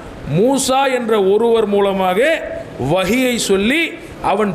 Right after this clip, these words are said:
திருந்துவதற்கு வழிவகை செஞ்சு அந்த வழியினையும் அவன் புறக்கணித்த காரணத்தினால தான் இறுதியில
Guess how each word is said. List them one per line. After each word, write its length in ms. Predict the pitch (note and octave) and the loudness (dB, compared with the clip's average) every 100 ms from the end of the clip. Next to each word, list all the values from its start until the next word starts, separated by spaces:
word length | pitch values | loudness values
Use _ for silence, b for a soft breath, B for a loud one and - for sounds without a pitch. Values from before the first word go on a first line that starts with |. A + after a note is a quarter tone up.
| - | -2
திருந்துவதற்கு 680 | A3 C#4+ C#4+ B3 A3+ - F3+ | 0 2 2 2 0 0 0
வழிவகை 520 | E3 A3+ B3 A3 G3+ - | 2 2 2 0 0 -2
செஞ்சு 580 | E3+ E3 D4 D#4 - - - | -2 0 0 0 -4 -14 -8
அந்த 320 | D3 F#3+ G3+ | -2 0 2
வழியினையும் 800 | F3 F3 A#3 C4+ C4+ B3+ D4 E4+ - | 2 2 2 0 0 0 0 0 -2
அவன் 260 | G#3+ G#3+ D#3 | -2 -2 -2
புறக்கணித்த 500 | A3+ A#3 A#3 A3+ A#3 | -2 0 -2 -2 -2
காரணத்தினால 640 | G#3 G3+ G3+ G3+ G3 G3+ | 0 0 -2 -2 0 0
தான் 180 | C#4 G#3 | 0 0
இறுதியில 400 | A3 A#3+ A#3+ A#3 | 0 2 2 0